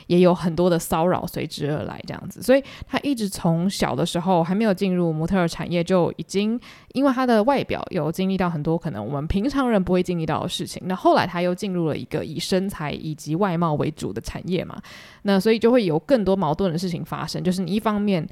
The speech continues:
可能需要维持非常好的身材，然后跟确保你一直都是看起来很漂亮的，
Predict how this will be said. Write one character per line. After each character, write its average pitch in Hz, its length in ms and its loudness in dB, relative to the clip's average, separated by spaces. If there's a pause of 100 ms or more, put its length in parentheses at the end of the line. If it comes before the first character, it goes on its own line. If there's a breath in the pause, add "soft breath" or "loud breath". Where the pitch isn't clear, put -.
(300 loud breath)
可 170 140 -2
能 160 160 2
需 202 280 -2
要 208 220 4
维 151 180 0
持 - 280 -6
非 185 180 0
常 160 220 -6
好 156 160 -6
的 - 80 -4
身 165 200 -4
材， 160 180 -6
然 139 100 -6
后 156 80 -2
跟 160 180 -4
确 220 180 0
保 - 180 -2
你 - 80 -6
一 175 40 -4
直 170 120 -8
都 165 60 -2
是 - 100 -12
看 185 120 -6
起 156 80 -6
来 147 60 -4
很 135 100 -8
漂 196 260 -2
亮 107 200 -4
的， - 140 -16